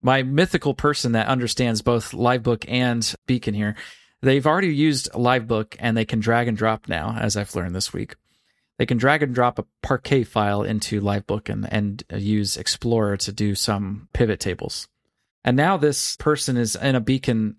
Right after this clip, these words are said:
C M S site and they want to be able to, like, render a bit of that, render a ta-, table of that. The smart cell stuff, I imagine, is gonna be pretty similar. They could, theoretically, right,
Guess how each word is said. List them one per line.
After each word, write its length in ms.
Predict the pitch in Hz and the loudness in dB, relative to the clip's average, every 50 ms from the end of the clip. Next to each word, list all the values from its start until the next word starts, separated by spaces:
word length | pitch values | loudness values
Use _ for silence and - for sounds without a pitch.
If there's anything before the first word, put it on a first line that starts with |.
| - | -8
C 180 | - - - 127 | -6 -2 0 0
M 120 | 117 113 | 0 2
S 120 | 117 113 - | 0 0 0
site 240 | - 110 104 95 | 0 0 -2 -2
and 120 | 73 104 104 | -2 -2 -2
they 80 | 104 | 0
want 240 | 104 107 110 104 101 | 0 0 -2 -4 -4
to 100 | - - | -6 -6
be 140 | - 104 101 | -2 -2 -2
able 180 | 101 101 104 95 | 0 -2 -4 -4
to, 140 | - - 107 | -4 -4 -2
like, 240 | 92 95 - - - _ _ _ _ _ _ _ _ _ _ _ _ _ _ _ _ | -2 -2 -4 -6 -12 _ _ _ _ _ _ _ _ _ _ _ _ _ _ _ _
render 600 | 208 208 202 208 202 208 101 101 - 208 214 - | -4 -2 0 0 0 0 -2 -2 0 0 0 0
a 100 | - - | 0 -2
bit 200 | 131 143 180 208 | 0 0 0 -2
of 100 | - - | -2 -2
that, 260 | - - 67 65 67 87 | -2 -4 -2 -2 -2 0
render 300 | 110 110 110 110 151 117 | 0 0 0 2 0 0
a 80 | 117 | 0
ta-, 220 | - - - - 139 | 0 -2 -2 -2 -2
table 360 | - - 165 160 - - - | -2 -2 -2 -2 -2 -4 -6
of 100 | - - | -6 -8
that. 200 | - - - - _ _ _ _ _ _ _ _ _ _ _ _ _ _ _ | -6 -8 -8 -8 _ _ _ _ _ _ _ _ _ _ _ _ _ _ _
The 60 | 117 | -4
smart 300 | - - - 175 208 220 | -2 0 0 0 0 0
cell 320 | - - 123 117 113 110 | 0 0 2 2 2 2
stuff, 320 | - - - 113 107 - 123 | 0 0 0 -2 -2 0 0
I 80 | 120 | 0
imagine, 420 | 120 117 123 156 202 - - 113 107 | 2 2 2 0 0 -2 -4 -4 -4
is 180 | 104 104 - - _ _ _ _ | -2 -4 -6 -8 _ _ _ _
gonna 160 | - 185 202 | -2 -2 0
be 120 | - 120 | -2 -2
pretty 320 | - _ - - 233 277 247 | -4 _ -10 -8 -6 -4 -2
similar. 460 | - - - 156 175 135 107 107 95 | -2 0 0 2 2 2 2 2 2
They 140 | 107 113 123 | 0 0 -2
could, 560 | - - 147 165 160 117 107 76 - - - _ _ _ _ _ _ _ _ _ | 0 0 2 2 4 2 2 0 -4 -14 -20 _ _ _ _ _ _ _ _ _
theoretically, 680 | - 104 101 82 78 85 87 101 101 - 120 117 127 156 156 | -4 -2 -2 -2 -2 -2 -2 -4 -4 -2 0 0 0 0 0
right, 380 | 156 107 104 110 139 - - | -2 0 0 2 0 -2 -4